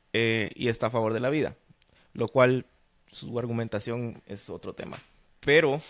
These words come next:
eh, eso no quiere decir que entonces si yo participo con ella en algún, eh, actividad o en algún, eh, movimiento a favor de la vida, me hace a mí automáticamente creer que no hay un Dios.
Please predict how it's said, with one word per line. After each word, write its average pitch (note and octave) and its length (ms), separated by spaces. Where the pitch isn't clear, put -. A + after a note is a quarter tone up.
eh, A#2+ 300
eso C#3+ 260
no D3 140
quiere C#3 180
decir C3 280
que C#3 80
entonces B2+ 360
si C3 100
yo B2 120
participo F3 600
con D3 200
ella B2+ 320
en A#2+ 180
algún, C3 640
eh, A2 400
actividad C3 1040
o A2+ 180
en A2+ 100
algún, B2 500
eh, A2 440
movimiento C3+ 840
a D3 60
favor C3 300
de C#3 100
la C3+ 140
vida, C#3 260
me A#2+ 240
hace E3 280
a B2 80
mí A#2+ 200
automáticamente C3 960
creer A#2+ 260
que B2 120
no A2 80
hay G2+ 100
un G#2+ 80
Dios. - 320